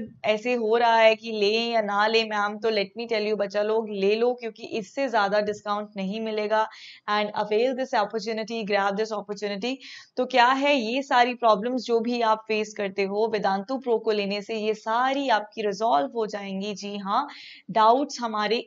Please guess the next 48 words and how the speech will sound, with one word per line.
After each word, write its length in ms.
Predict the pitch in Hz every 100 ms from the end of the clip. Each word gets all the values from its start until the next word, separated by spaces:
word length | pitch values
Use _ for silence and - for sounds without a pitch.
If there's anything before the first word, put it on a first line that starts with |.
| -
in 180 | 285 285
class 320 | 277 247 254 226
doubt 260 | 208 214 214 226
solving 340 | 214 214 220
होती 240 | 208 196 208
है 80 |
बेटा। 380 | 202 190 208 214 220
क्लास 340 | 214 196 202 -
के 100 | 240
अंदर 560 | - 190 190 214 233 233 - - -
एक 140 | 208 208
क्लास 260 | 202 208
टीचर 300 | 240 220 247
होता 300 | 226 214 208 220
है 140 | 226
जो 120 | 220
पढ़ा 400 | 233 208 196 196 214
रहे 100 | 233
होते 260 | 220 214
हैं, 20 | 220
एक 380 | 226 - 214 - _ -
दो 180 | 190 226 233
तीन 180 | 262 262
क्लास 240 | 226 220
टीचर्स 300 | 233 208 240
और 200 | 226 240
होते 220 | 254 240 254
हैं 100 | 262
जो 120 | 285 - _ _ _
सिर्फ 300 | - 320 349
आपके 240 | 330 254 247
डाउट्स 320 | 214 196 202
लेने 200 | 196 196
के 60 | 196
लिए 100 | 185
बैठे 240 | 175 185
होते 220 | 196 190
हैं। 100 | - - - - - -
अगर 200 | 226 277
नोट्स 320 | 247 285 302 -
की 80 | 302
बात 300 | 269 254 254
करें 180 | 262 262
तो 80 | 269 254
टीचर 280 | 233 285 269 233
जो 100 | 233
भी 180 | 240 277
लिखता 400 | 220 214 -